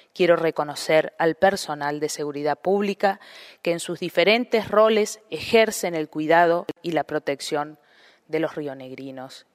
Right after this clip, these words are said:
y rionegrinas. Reitero, con suma seriedad,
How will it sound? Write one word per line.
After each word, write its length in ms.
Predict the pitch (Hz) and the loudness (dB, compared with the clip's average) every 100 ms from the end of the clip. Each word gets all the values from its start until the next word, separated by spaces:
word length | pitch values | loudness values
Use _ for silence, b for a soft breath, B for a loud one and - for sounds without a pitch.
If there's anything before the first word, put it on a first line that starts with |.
| - | -16
y 120 | 147 | -12
rionegrinas. 960 | 135 127 127 127 - - - - - - - _ _ _ _ _ b b b _ | -10 -10 -12 -14 -16 -18 -18 -18 -18 -20 -20 _ _ _ _ _ b b b _
Reitero, 680 | 180 180 180 - 202 139 - _ _ _ _ _ _ _ _ | 0 0 0 2 2 2 -6 _ _ _ _ _ _ _ _
con 220 | 190 190 | -6 -4
suma 460 | - 285 320 294 | -6 0 2 2
seriedad, 560 | 254 220 180 156 123 120 | -2 -2 0 0 0 -4